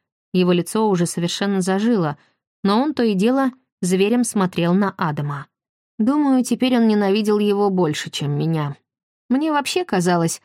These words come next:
что Тони Аллен не мог жить без ненависти.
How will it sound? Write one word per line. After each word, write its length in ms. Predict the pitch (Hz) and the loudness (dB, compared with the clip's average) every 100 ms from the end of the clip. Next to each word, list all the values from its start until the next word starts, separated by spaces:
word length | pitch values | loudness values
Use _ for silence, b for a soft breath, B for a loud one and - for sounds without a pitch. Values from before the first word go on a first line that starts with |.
| _ _ | _ _
что 220 | - 220 | -4 -2
Тони 320 | 202 214 208 - | 0 2 0 0
Аллен 340 | 247 226 208 | 0 2 2
не 80 | 214 | 4
мог 240 | 220 185 | 4 2
жить 160 | 156 151 | 0 -2
без 200 | 156 160 | 0 2
ненависти. 640 | 180 151 147 147 - - | 2 0 -4 -8 -10 -12